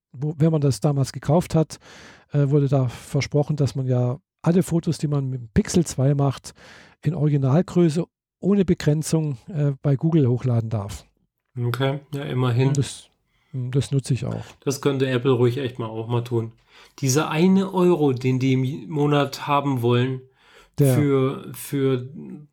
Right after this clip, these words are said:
Speaker 2: so und so
Speaker 1: Das
Speaker 2: viel
Speaker 1: ist
Speaker 2: Storage,
Speaker 1: zehn
Speaker 2: das ist halt ein Witz.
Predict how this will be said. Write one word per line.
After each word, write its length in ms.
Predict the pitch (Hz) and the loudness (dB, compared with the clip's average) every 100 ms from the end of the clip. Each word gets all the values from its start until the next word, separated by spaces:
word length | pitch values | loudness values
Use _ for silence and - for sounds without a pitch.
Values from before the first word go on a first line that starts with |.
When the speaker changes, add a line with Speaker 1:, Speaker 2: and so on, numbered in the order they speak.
| _ | _
Speaker 2:
so 160 | 143 143 | -2 0
und 120 | 139 | 0
so 80 | 139 | 0
Speaker 1:
Das 100 | 131 | 2
Speaker 2:
viel 100 | 139 | 2
Speaker 1:
ist 100 | 139 - | 2 2
Speaker 2:
Storage, 480 | 139 139 147 - | 2 4 2 0
Speaker 1:
zehn 20 | - | -2
Speaker 2:
das 160 | 123 | -2
ist 160 | 143 - | -2 -4
halt 180 | 139 139 | -6 -6
ein 180 | 120 127 | -2 0
Witz. 560 | 127 - - - _ | 0 -2 -4 -4 _